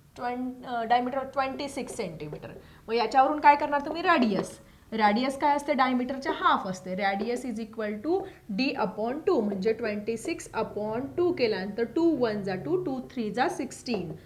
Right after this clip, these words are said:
अं, टू थ्री जा सिक्स. ओके? थर्टीन सेंटीमीटर काय मिळाली तुम्हाला इथे? रेडियस मिळाली. रेडियस काय मिळाली तुम्हाला? थर्टीन सेंटीमीटर. म्हणजे ही आर तुम्हाला इथे मिळालेली आहे. मग आता,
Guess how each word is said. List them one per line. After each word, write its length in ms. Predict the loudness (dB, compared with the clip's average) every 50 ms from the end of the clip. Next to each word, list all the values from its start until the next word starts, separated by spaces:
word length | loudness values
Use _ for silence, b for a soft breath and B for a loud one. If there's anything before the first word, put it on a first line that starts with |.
| B B
अं, 480 | B B B -4 -4 -2 -2 -2 -4 -6 -4 0
टू 100 | 0 2
थ्री 200 | 2 4 2 2
जा 160 | 4 2 0
सिक्स. 300 | 2 2 0 0 0 -2
ओके? 180 | -6 -4 -4 -4
थर्टीन 680 | -4 -4 -12 -6 -2 0 0 0 0 0 0 0 0 0
सेंटीमीटर 560 | 0 0 2 2 2 2 2 2 2 0 0
काय 180 | 0 0 2
मिळाली 260 | 2 2 2 0 -2 -2
तुम्हाला 280 | -2 -2 0 0 -2
इथे? 500 | -4 -2 0 2 2 2 0 -4 -14 -18 -14 -6 -2
रेडियस 640 | 4 4 6 6 6 6 4 4 2 2 0 -4 -6 -8
मिळाली. 380 | -8 -6 -8 -8 -8 -8 -6
रेडियस 480 | -4 -2 -2 -2 0 0 0 -2 -2 -2
काय 140 | -4 -2 -2
मिळाली 220 | -4 -6 -6 -6
तुम्हाला? 280 | -6 -6 -6 -6 -6 -4 -2
थर्टीन 300 | -4 -4 -2 -2 0 0
सेंटीमीटर. 520 | 0 0 -2 -2 -4 -6 -6 -6 -6 -4 -2
म्हणजे 280 | 0 0 0 0 0
ही 220 | 0 0 0 0 2
आर 200 | 4 4 4 4
तुम्हाला 300 | 2 -2 -8 -8 -8 -10
इथे 180 | -10 -6 -6 -6
मिळालेली 400 | -2 -2 -2 -2 -2 -4 -8 -8
आहे. 220 | -10 -10 -12 -14 -20 b b b b b b b b b b 0
मग 260 | 4 4 4 4 2 -4 -12 -20 b b b b b b b b _ _ _ _ _ _ _ _ _ -2
आता, 300 | -2 0 2 4 2